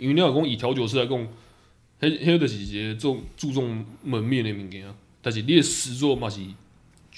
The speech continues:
绝对 e-，equally important，你知道？<coughs> 你的实作嘛是绝对重要的。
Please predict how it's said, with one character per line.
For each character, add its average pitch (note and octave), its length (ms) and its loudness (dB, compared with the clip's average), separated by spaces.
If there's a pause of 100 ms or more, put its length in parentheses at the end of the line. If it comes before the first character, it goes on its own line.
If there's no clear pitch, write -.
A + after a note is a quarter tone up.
绝 A#2+ 220 -4
对 C3 320 0 (140)
e-，equally C3 840 -4
important， A2 420 -4
你 G#2 120 -8
知 G#2 60 -8
道？ G2 160 -10 (1040)
<coughs> F#3+ 80 -2 (360)
你 E3 100 8
的 F3 40 10
实 E3 180 2
作 D#3 120 6
嘛 B2 100 0
是 G2+ 120 -8 (140)
绝 A2+ 140 -6
对 B2 140 -2
重 B2 200 -4
要 F#2+ 220 -6
的。 A2 100 -14